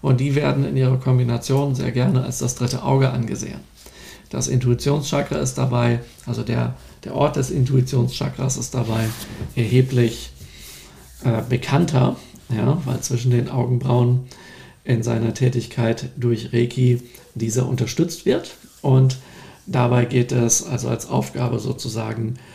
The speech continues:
ähm, äh, Funktionskreisläufe und Organe ganzheitlich zusammenarbeiten zu lassen. Ja. Die Intuition ist sozusagen das Zusammenbringen von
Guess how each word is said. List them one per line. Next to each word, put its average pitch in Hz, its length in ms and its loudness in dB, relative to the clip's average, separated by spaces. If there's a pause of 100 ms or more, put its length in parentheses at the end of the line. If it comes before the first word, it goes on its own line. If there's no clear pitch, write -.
(280)
ähm, 113 540 0 (500)
äh, 120 320 -2
Funktionskreisläufe 135 1200 0
und 127 140 -4
Organe 123 540 2
ganzheitlich 127 840 -2
zusammenarbeiten 123 1040 -2
zu - 140 -8
lassen. - 320 -12 (260)
Ja. - 240 -6 (640)
Die 180 120 2
Intuition 131 600 4
ist 135 140 -2
sozusagen 127 680 2
das 127 220 -4
Zusammenbringen 131 760 2
von 123 320 0